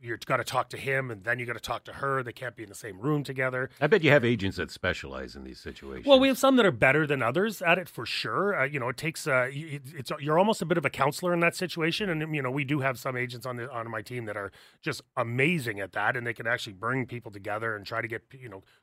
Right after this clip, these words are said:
Speaker 1: cooler heads to prevail and, and get the right outcome for everybody. But it is hard. It is hard. But like I said, it's probably sixty percent of my business. So it's like a,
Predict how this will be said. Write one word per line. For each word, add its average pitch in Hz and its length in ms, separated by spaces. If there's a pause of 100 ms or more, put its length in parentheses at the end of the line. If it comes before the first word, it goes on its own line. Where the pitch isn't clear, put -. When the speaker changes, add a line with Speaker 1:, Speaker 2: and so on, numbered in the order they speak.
Speaker 1:
cooler 135 280
heads 120 200
to - 80
prevail 113 480
and, 110 120
and 113 340
get 120 140
the 131 80
right 120 180
outcome 123 340
for 104 140
everybody. 104 420
But 104 180 (380)
it 151 140
is 196 140
hard. 165 340
It 139 100
is 147 160
hard. 143 200
But 113 100
like 127 140
I 107 40
said, 151 160
it's - 80
probably 107 220
sixty - 380
percent 110 260
of 104 40
my 98 100
business. 98 420
So 95 180
it's - 160
like 101 160
a, 95 220